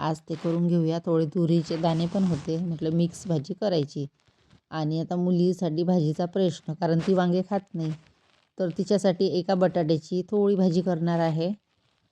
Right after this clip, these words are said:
तिला बोलली की "मी वांग्यामध्येच बटाटे ॲड करते, त्यातले तू खा." तर ती बोलली, "नाही, मला दुसरी करून दे." तर असे खाणाऱ्याचे नखरे असतात आणि आपण एक विचार करते की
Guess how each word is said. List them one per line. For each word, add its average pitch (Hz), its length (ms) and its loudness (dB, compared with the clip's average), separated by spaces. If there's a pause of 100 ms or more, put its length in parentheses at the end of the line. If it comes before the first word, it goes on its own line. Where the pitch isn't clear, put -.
(520)
तिला 190 220 4
बोलली 180 360 6
की 180 440 4
"मी 180 240 6
वांग्यामध्येच 180 600 2
बटाटे 180 480 4 (180)
ॲड 170 240 4
करते, 175 340 0
त्यातले 180 340 0
तू 180 180 -2
खा." 196 220 0
तर 180 140 2
ती 180 120 0
बोलली, 175 280 2
"नाही, 170 300 2 (260)
मला 175 240 2
दुसरी 170 320 0
करून 160 380 2
दे." 160 160 0 (580)
तर 185 120 2
असे 185 320 4
खाणाऱ्याचे 185 440 2
नखरे 202 320 2
असतात 156 360 0 (140)
आणि 170 300 4
आपण 180 500 2 (200)
एक 165 100 -6 (260)
विचार 214 280 4
करते 170 400 0
की 180 300 0